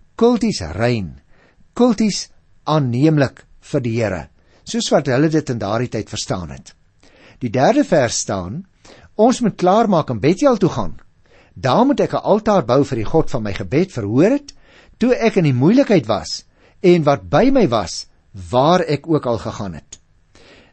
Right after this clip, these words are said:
Dit moet opgelet word dat by Bethel moet hy vir die Here gaan offer. Want,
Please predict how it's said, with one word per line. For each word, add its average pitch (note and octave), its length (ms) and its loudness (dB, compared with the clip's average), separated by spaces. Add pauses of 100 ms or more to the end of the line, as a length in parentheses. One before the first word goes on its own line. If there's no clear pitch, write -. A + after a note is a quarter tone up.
Dit G#2 500 0
moet C#3 320 -2 (420)
opgelet A3+ 500 0
word A2+ 360 -6
dat C3 200 -2
by C3+ 180 0
Bethel B2+ 560 -2 (600)
moet C#3+ 200 2
hy C3+ 120 4
vir B2 140 -2
die A#2 80 -2
Here C3 160 -2
gaan E3+ 180 -8
offer. - 340 -4 (800)
Want, D3+ 480 -2